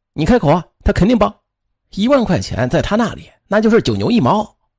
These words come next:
男友黄群继续怂恿她。陈娟点了点头。“嗯，那好，我去试试。她要是不借给我，我再想别的办法。”于是啊，第二天一大早，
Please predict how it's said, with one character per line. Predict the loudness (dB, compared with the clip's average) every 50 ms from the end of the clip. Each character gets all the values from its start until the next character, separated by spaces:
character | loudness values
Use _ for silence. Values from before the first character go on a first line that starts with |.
| _ _ _ _ _ _ _ _
男 | -2 0 2 2
友 | 2 2 2 0 0
黄 | 0 0 0 0 0
群 | 0 0 0 0 -2 -4 -8 _ _ _ _ _ _ _ _
继 | 0 0 0 0 0
续 | -2 -2 -2
怂 | -2 -2 -2
恿 | 0 0 0
她。 | -2 -2 -2 -4 _ _ _ _ _ _ _ _ _ _ _ _ _ _
陈 | -2 -2 2
娟 | 2 2 2 2 2 0 0 0 -2
点 | -2 -2 -2
了 | -2
点 | -2 0 -2
头。 | 0 2 2 2 2 0 -6 _ _ _ _ _ _ _ _ _ _ _ _ _ -10
“嗯， | -10 -8 -8 -12 -12 -8
那 | -8 -8 -6
好， | -4 -6 -6 -8 -8 _ _ _ _ _ _ _ _ _ _ _ _
我 | -8 -4 -4 -4
去 | -2 -2 -4
试 | -4 -4 -4 -6
试。 | -4 -6 -8 -10 -10 _ _ _ _ _ _ _ _ _ _ _ _
她 | -6 -4 -2
要 | -2 -2
是 | -2 -4 -4
不 | -6 -4
借 | -4 -2 -2
给 | -2 -2
我， | -2 -2 -2 -4 -4 -6 -10 _ _ _ _ _ _ _ _ _
我 | -4 -4 -2
再 | 0 -2 -2
想 | -2 -2 -4 -4
别 | -2 -4 -4 -4
的 | -2
办 | -2 0 -2 -2
法。” | -4 -6 -10 -10 _ _ _ _ _ _ _ _ _ _ _ _ _
于 | _ 0 0 2
是 | 2 2
啊， | 0 0 -2 -4 -10 -14 -20 -20 -6 0
第 | 2 2
二 | 2 4
天 | 2 0 0 0
一 |
大 | 0 0 2
早， | 2 2 4 4 2 0 -2 -8